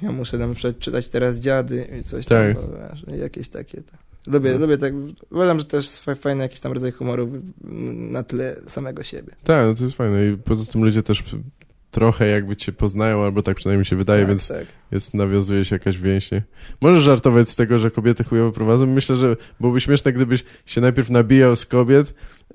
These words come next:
Speaker 2: e, że chujowo prowadzą, a potem powiedział na przykład, że nie masz prawo ja-, prawa jazdy,
Speaker 1: Tak, i
Speaker 2: albo
Speaker 1: tak,
Speaker 2: że
Speaker 1: i to w ogóle nie wkurwia. Ja
Speaker 2: albo
Speaker 1: jadę
Speaker 2: że
Speaker 1: autobusem i jest ta kobieta,
Speaker 2: albo że
Speaker 1: która
Speaker 2: miałeś wypadek czy coś tam, nie?
Speaker 1: Tak.
Speaker 2: Czy w sensie
Speaker 1: Wiesz,
Speaker 2: to
Speaker 1: co mi się strasznie podobał?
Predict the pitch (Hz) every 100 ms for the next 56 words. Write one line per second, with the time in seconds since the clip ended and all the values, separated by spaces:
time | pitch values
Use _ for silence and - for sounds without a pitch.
0 | - 120 117 123 127 127 127 127 131 113
1 | 117 117 113 123 120 117 - 120 104 117
2 | 117 113 - 110 107 110 104 107 - 107
3 | 110 107 101 110 110 120 117 110 117 120
4 | 123 117 143 139 139 131 - 139 131 131
5 | 143 160 156 143 170 170 175 156 147 147
6 | - 143 131 135 131 131 139 151 143 143
7 | 127 - 123 117 123 120 110 - - 101
8 | - 95 98 107 113 104 101 104 101 104
9 | 131 127 143 139 139 143 135 131 123 127
10 | 127 123 123 123